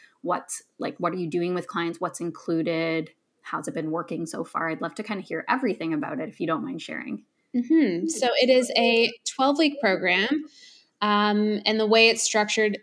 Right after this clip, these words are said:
Speaker 2: and I did this also because I knew it was something that I was lacking in my journey, which was support, <laughs>
Speaker 1: Mm.
Speaker 2: um,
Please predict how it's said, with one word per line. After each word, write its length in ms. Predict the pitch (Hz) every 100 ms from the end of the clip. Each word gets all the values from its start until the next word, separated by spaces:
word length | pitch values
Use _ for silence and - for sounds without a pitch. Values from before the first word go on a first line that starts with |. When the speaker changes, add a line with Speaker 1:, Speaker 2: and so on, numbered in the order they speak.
| -
Speaker 2:
and 400 | 214 208 202 - -
I 120 | 214
did 280 | 202 294 208
this 200 | 208 202
also 360 | 202 208 214
because 380 | 202 202 208 202
I 100 | 202
knew 200 | 196 202
it 60 | 202
was 140 | 196
something 360 | - 185 196 190
that 160 | 190 -
I 220 | 196 196
was 240 | 196 202
lacking 800 | 196 202 202 - 190 185 185 190 -
in 160 | 208 208
my 220 | 190 185
journey, 440 | 196 202 208 285
which 300 | 285 196 -
was 420 | - 175 175 196 -
support, 800 | - - 190 185 185 247 285 - - -
<laughs> 520 | 285 - - - -
Speaker 1:
Mm. 120 | 214
Speaker 2:
um, 240 | 208 196